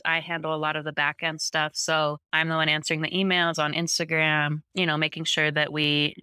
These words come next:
we are sourcing locally and, and having these connections with farmers. And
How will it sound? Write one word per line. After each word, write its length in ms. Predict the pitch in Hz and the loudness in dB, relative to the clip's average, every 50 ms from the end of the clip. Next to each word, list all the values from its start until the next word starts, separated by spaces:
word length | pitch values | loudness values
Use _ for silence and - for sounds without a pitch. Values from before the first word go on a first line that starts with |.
| _ _ _ _ _ _ - | _ _ _ _ _ _ -8
we 280 | - 156 151 151 151 151 | -2 0 2 2 4 2
are 100 | 147 147 | 2 2
sourcing 480 | - - 175 170 165 - - 165 160 | 2 2 2 2 0 2 0 0 0
locally 580 | 160 165 170 160 - - 160 160 160 156 156 151 | 2 0 0 0 -2 -2 0 2 4 4 4 4
and, 260 | 151 147 151 151 - - | 2 2 0 -2 -4 -2
and 140 | 165 160 160 | 0 0 0
having 280 | 160 160 156 151 160 160 | 2 0 0 0 -2 -4
these 140 | 156 - - | -6 -6 -8
connections 440 | - - 160 156 - - 160 151 | -6 -4 -4 -2 -2 -4 -4 -4
with 80 | 160 151 | -6 -6
farmers. 600 | - - 170 160 160 160 160 156 156 151 147 - | -2 0 2 2 2 0 0 0 0 0 0 2
And 260 | 151 143 143 143 147 | 2 2 0 0 -4